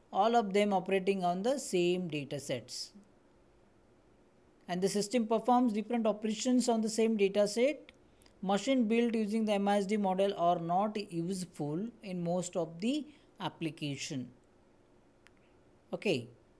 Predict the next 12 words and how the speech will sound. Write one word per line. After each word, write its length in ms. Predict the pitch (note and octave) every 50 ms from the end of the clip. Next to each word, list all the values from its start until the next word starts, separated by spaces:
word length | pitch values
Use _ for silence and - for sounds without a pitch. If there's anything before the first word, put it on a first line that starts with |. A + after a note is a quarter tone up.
| _ _ _ _ _ _ _ _
so 540 | - - - F3+ E3 D#3+ D#3+ D#3+ D#3+ E3 E3+ - - -
though 440 | F3+ E3+ F3+ G3 A3 A3+ A#3 A3+ - - -
it 160 | F#3+ F3 F3+
is 320 | F#3 F#3 F3+ E3+ E3+ G3 G3+ - -
not 360 | F#3 E3+ E3+ E3+ F3 F#3+ G3+ F#3+
used 540 | F#3 E3+ F3 F3+ F#3 G3 G3 F#3 F3 F3+ - _ _ _
too 120 | - G#3 G#3
much 320 | G3+ G3+ G#3+ G#3 G#3+ -
in 120 | G#3 F#3+ F#3
the 100 | F#3+ F#3
commercial 500 | - E3 D#3+ E3 D#3+ - - F3+ E3 D#3+
part. 360 | E3 - F3 F3 G3+ B3